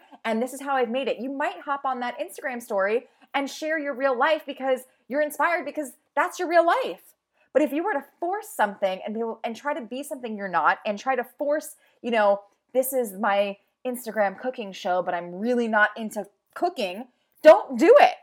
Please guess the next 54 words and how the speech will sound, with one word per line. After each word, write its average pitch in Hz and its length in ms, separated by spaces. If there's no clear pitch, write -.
But 247 120
if 269 100
you're 311 160
feeling 403 360
really 370 240
inspired 311 540
with 277 160
your 226 80
greens 294 340
drink, 226 280
hey, 294 240
hey, 277 200
like 226 200
me, 277 240
and 240 100
putting 247 220
your 233 100
song 277 320
on 226 160
and 214 120
dancing 247 280
with 220 140
your 202 80
dog, 240 420
that's 311 200
when 320 120
you 285 80
get 294 140
to 285 60
share 285 220
things 247 200
because 233 240
people 277 320
are 285 100
going 240 160
to 226 40
respond 202 540
to 202 120
that. 131 260
People 302 180
are 359 80
gonna 359 160
feel 285 460
that 254 240
energy 262 640
when 240 480
you're 233 400
writing 226 260
a 254 60
post, 214 320
when 190 80
you're 185 120
writing 208 260
an 240 100